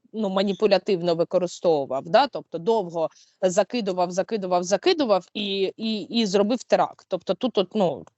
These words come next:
я сподіваюся, що ми або попередимо цю історію, або її просто там не станеться з якихось інших технічних причин, наприклад.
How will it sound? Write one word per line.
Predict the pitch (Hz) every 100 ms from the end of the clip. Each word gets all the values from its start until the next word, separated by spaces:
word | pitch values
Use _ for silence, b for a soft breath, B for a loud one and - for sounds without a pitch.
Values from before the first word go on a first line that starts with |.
| _
я | 180 202
сподіваюся, | 196 208 196 208 196 196
що | - 175
ми | 185 175 B B B
або | 208 208 208
попередимо | 202 202 285 427 392 381
цю | - - 349
історію, | 320 - 320 294 247 180 -
або | 208 185 208 277 262
її | 190 196 208
просто | - 190 - 170
там | 170
не | 175
станеться | - 247 240 180 175
з | 170
якихось | 165 208 180 -
інших | 220 - 143
технічних | - 160 147 - 165 -
причин, | 160 - - 110
наприклад. | 90 - - -